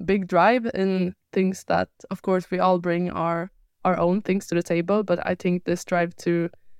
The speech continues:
expand and to be able to inspire more people that you, that you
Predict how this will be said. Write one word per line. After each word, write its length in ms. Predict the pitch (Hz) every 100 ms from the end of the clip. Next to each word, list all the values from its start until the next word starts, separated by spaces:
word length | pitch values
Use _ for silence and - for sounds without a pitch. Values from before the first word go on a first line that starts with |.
| - - -
expand 560 | - - - 180 208 208
and 160 | 185 190
to 500 | 165 165 170 165 -
be 100 | 185
able 240 | 175 180
to 180 | 175 180
inspire 640 | 170 - 175 170 170 170 - - -
more 240 | 180 180
people 500 | - 180 - 202 247 - _ - - -
that 220 | 185 -
you, 340 | 175 180 180 -
that 240 | 180 180 175
you 280 | 180 175